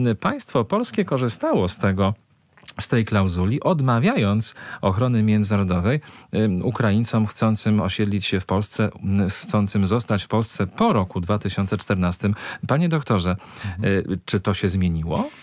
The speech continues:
Speaker 2: Tak, zmieniło się to w pewnym momencie historii, kiedy Polska na forum Unii Europejskiej powiedziała, że nie może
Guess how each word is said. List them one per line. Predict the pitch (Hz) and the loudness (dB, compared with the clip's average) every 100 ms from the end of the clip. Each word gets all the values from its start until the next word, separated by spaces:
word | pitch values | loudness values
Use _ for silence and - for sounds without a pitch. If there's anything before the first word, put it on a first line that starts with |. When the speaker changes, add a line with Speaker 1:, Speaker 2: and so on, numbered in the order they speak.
| - - - | -20 -20 -8
Speaker 2:
Tak, | 110 82 85 | -6 -4 -2
zmieniło | 98 127 147 | 0 0 -2
się | - | -4
to | 139 147 | -4 -6
w | - | -6
pewnym | 135 117 143 | -6 -4 -2
momencie | 131 127 143 - 127 | -2 -2 -2 -4 -6
historii, | 101 113 - 135 92 82 123 156 - | -6 -10 -6 -4 -4 -4 -4 -6 -10
kiedy | - 120 107 113 | -6 -6 -4 -6
Polska | 110 - 165 - - 147 147 123 | -6 -6 -8 -8 -4 -4 -4 -8
na | 156 117 113 | -4 0 0
forum | 110 - 143 139 131 - - - - - | -2 -4 -4 -2 -4 -6 -6 -8 -10 -4
Unii | 139 139 | -2 2
Europejskiej | 120 113 113 127 - 117 | 2 0 -2 -4 -4 -4
powiedziała, | 113 110 113 110 | -2 0 0 0
że | 107 | 2
nie | 107 | 2
może | 156 180 | 0 -4